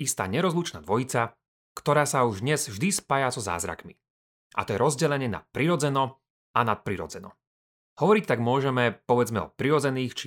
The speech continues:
nadprirodzených svetoch, javoch či príčinách. Do takéhoto nadprirodzeného sveta má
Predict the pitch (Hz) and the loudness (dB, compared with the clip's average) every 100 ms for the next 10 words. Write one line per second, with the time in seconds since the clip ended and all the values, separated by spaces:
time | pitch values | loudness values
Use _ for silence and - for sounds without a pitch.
0 | 101 120 135 120 101 80 - 135 143 131 | -2 0 0 0 -2 -6 0 2 4 2
1 | - - _ - 92 120 131 123 - _ | 0 -14 _ -8 0 2 2 0 -6 _
2 | _ - 117 - 104 - 92 82 - _ | _ -8 -6 -2 -4 -4 -8 -10 -14 _
3 | _ _ _ _ _ _ - - 160 190 | _ _ _ _ _ _ -6 0 2 2
4 | 165 104 95 - - 185 170 156 98 - | 0 0 0 0 2 0 0 -2 -2 -2
5 | 110 123 127 | 0 2 0